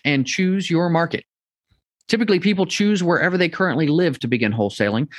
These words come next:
since you may need to take pictures or meet with a seller in person. But you may need to choose somewhere else if you live in a small or rural town. Basically, you need a decent-sized town with a larger population for this venture to make any sense.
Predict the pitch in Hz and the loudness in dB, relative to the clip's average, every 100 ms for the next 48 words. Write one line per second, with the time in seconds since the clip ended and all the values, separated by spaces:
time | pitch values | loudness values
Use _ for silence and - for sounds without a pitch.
0 | - - 202 170 - - 143 156 165 185 | -16 -4 -2 -2 -4 -2 2 4 4 2
1 | 156 135 147 - 147 - 147 147 - 131 | 0 2 0 0 -4 -2 -2 -2 0 0
2 | 123 123 160 139 120 117 175 156 113 85 | 2 2 0 0 -2 -2 0 0 0 0
3 | 113 - 165 - - - - - - _ | -2 -2 -4 -6 -12 -20 -20 -20 -20 _
4 | - 240 226 311 359 285 233 190 - 214 | 0 4 4 2 2 2 0 -2 0 0
5 | - 196 165 - 233 151 - 135 165 143 | 0 0 2 2 0 0 -4 -2 0 2
6 | 143 147 - 113 104 113 127 104 95 104 | 0 -2 0 0 2 2 0 0 2 0
7 | 117 202 233 123 - - - - - 247 | 0 0 0 0 -4 -12 -18 -8 -2 0
8 | 254 202 196 220 - _ _ - _ - | 0 2 2 0 -8 _ _ -20 _ -2
9 | 160 175 185 226 226 160 135 202 247 170 | 2 4 4 4 2 0 0 0 -2 0
10 | 165 151 - 139 147 147 127 127 98 117 | 0 0 0 0 2 0 2 0 -2 0
11 | 160 147 143 139 131 151 175 123 127 120 | 0 0 0 0 0 0 0 -2 -2 -4
12 | 107 151 165 113 - 113 104 - - 123 | -2 -2 -2 -4 -2 -2 -2 -6 -4 0
13 | 127 123 110 92 110 - | 0 0 0 0 -2 -4